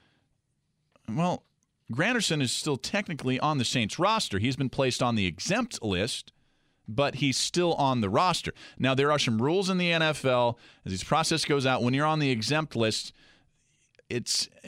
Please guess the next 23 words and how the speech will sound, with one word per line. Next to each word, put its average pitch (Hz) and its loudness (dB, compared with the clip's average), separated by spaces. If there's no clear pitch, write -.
it's 120 -2
hard 175 2
to 147 2
just 123 -2
outright 123 0
release 120 0
the 139 -4
guy. 185 0
And 147 0
also, 135 2
well, 131 -2
it's 123 -6
not 139 0
as 110 -4
hard 123 2
as 101 -4
may, 107 0
you 101 0
may 95 0
think. 208 -2
I'm 151 0
just 139 -2
saying 143 0